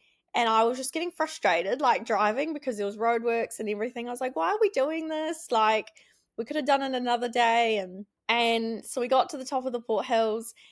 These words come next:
and I kinda perked up then, and I was like, "Okay, well, I'll take Blue."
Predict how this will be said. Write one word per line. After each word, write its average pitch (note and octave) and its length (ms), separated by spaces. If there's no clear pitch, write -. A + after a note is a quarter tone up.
and G#3 480
I G#3+ 140
kinda G#3 260
perked - 280
up - 220
then, F#3+ 200
and G3 140
I G3 100
was A3 100
like, A3+ 160
"Okay, C4+ 280
well, A#3 120
I'll A#3+ 180
take C4+ 280
Blue." A#3 460